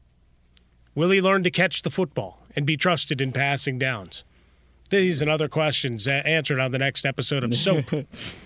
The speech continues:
Speaker 1: There you go. I went seventies television, Billy Crystal and, uh, Robert Mandan and Richard Mulligan,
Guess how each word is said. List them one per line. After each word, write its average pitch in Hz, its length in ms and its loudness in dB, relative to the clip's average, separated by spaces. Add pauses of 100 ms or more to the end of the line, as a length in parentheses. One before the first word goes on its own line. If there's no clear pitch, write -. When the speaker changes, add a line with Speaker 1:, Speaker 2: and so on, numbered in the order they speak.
(360)
Speaker 1:
There 127 100 2
you 135 80 2
go. 131 140 0
I 117 120 0
went 127 120 -4
seventies 131 500 0
television, 127 580 0
Billy 135 220 0
Crystal 135 640 -2
and, 117 240 -2
uh, 113 180 -2
Robert 123 360 -2
Mandan 120 720 -2
and 101 220 -10 (340)
Richard 143 300 -2
Mulligan, 120 560 -2